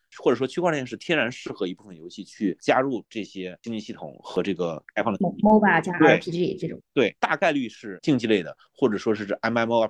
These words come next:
Speaker 1: R P G这种网游这些，这样的一些东西，它其实是可以融入的。
Speaker 2: 嗯，明白。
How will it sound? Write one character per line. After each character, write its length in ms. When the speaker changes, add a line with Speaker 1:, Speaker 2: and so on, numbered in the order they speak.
Speaker 1:
R 100
P 140
G 280
这 120
种 80
网 180
游 320
这 140
些， 100
这 140
样 80
的 40
一 40
些 40
东 160
西， 160
它 160
其 140
实 60
是 100
可 100
以 40
融 180
入 160
的。 80
Speaker 2:
嗯， 560
明 320
白。 260